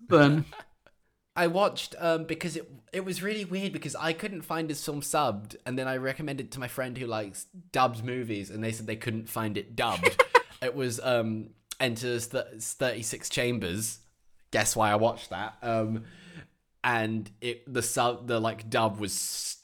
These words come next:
Speaker 2: kind of really fun to watch it in. I mean, I would have rather watched it subtitled, but it was just the fact that the lips don't, there's not even a connection between the words and the lips is kind of funny.
Speaker 1: Yeah, exactly.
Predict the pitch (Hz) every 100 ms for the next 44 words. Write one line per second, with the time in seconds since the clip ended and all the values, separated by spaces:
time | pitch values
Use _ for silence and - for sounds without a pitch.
0 | _ - - 117 107 107 101 98 107 98
1 | 92 98 - 92 92 95 90 - 95 82
2 | 80 92 104 104 107 101 101 95 92 87
3 | - - 101 98 - 82 - 80 85 -
4 | 95 101 92 - - - - - 113 135
5 | 117 - 113 - 139 127 - - 123 117
6 | 113 - _ - - - - 143 135 120
7 | 147 131 139 131 117 127 120 120 - -
8 | 107 101 110 104 101 104 101 104 101 98
9 | - - 92 - - 98 95 87 - 85
10 | 69 82 - _ _ 135 123 117 113 117
11 | 123 120 120 131 120